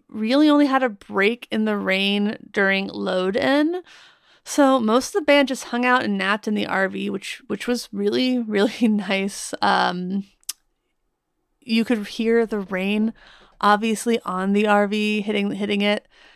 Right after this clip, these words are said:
and it was really calming. Quite a nice little noise machine situation. Um, but at, at a point, I got up, I, I took a walk around Astoria in the rain,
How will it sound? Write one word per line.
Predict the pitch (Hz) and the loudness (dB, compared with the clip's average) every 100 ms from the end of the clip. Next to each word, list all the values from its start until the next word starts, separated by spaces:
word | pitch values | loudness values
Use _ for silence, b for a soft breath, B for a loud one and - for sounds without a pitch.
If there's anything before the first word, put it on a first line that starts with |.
| b | b
and | - 208 202 196 196 | 0 4 4 2 0
it | - - | -4 -2
was | 208 208 - 196 | 0 -2 -4 -4
really | 220 247 254 254 254 - _ _ _ _ _ _ _ | -2 0 2 0 -2 -6 _ _ _ _ _ _ _
calming. | - - 208 214 214 208 208 214 208 _ _ _ _ _ | -12 2 2 4 2 0 0 -2 -6 _ _ _ _ _
Quite | - 254 247 | 0 2 2
a | |
nice | 233 214 233 | 0 -2 -2
little | 214 | -2
noise | 196 196 196 | 0 -2 -2
machine | 196 202 190 | -4 -2 -2
situation. | - 185 185 170 175 - 208 214 220 B B B B B - | -4 -6 -4 -4 -4 -4 -4 -2 -4 B B B B B -2
Um, | 196 196 190 190 196 - _ _ - | 4 4 4 0 -4 -8 _ _ -10
but | 208 220 214 214 - _ _ - - | 2 6 6 4 0 _ _ -18 0
at, | 226 214 | 2 4
at | 220 226 | 2 0
a | |
point, | - 226 220 220 220 - | 0 0 2 2 0 -2
I | - 202 208 214 208 208 | 0 2 4 4 2 2
got | 202 | 4
up, | 196 196 190 | 4 4 2
I, | 196 196 | 0 0
I | 190 202 | -2 -2
took | - 214 | -4 -2
a | |
walk | 208 202 202 | 2 2 2
around | 208 196 196 | 0 0 0
Astoria | 190 - 202 190 190 - | -4 -4 -2 0 -2 -2
in | 220 233 - | 0 0 0
the | 214 202 | 0 0
rain, | 190 180 180 185 202 | 0 -4 -4 -6 -8